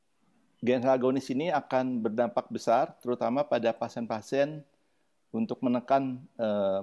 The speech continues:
pertumbuhan progresif, eh, endometriosis. Kalau bila belum dioperasi,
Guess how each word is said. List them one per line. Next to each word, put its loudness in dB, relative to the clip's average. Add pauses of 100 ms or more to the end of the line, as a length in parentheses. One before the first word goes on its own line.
pertumbuhan 0
progresif, -2 (240)
eh, -2 (120)
endometriosis. -2 (400)
Kalau 0
bila 2
belum 0
dioperasi, -2